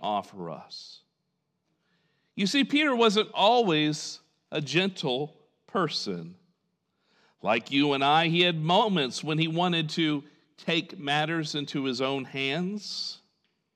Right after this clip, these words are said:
There were times that he felt an air of superiority.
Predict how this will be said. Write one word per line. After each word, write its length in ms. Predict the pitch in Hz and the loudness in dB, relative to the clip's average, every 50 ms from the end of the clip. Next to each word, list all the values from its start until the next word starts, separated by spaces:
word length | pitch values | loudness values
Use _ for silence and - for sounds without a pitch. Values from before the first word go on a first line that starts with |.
| _ _ _ _ _ _ _ _ _ _ _ _ _ _ _ _ _ _ _ _ _ | _ _ _ _ _ _ _ _ _ _ _ _ _ _ _ _ _ _ _ _ _
There 160 | - 139 123 123 | -4 -2 -2 0
were 80 | 120 | -2
times 480 | 120 - - 147 143 139 139 135 120 - | -2 -2 0 2 2 2 0 -2 -4 -6
that 160 | 131 120 117 | -8 -8 -6
he 100 | 123 120 | -6 -8
felt 460 | - - - 131 127 123 120 - - | -10 -8 -4 -2 -2 -2 -2 -4 -6
an 160 | 117 104 - | -8 -8 -8
air 240 | - 113 117 120 120 | -8 -6 -4 -2 -2
of 80 | 113 - | -4 -4
superiority. 1000 | - - 101 - - 135 120 110 107 110 117 123 139 143 147 156 156 165 185 | -6 -10 -10 -10 -8 -6 -4 -4 -2 0 0 0 0 0 -2 -4 -4 -8 -8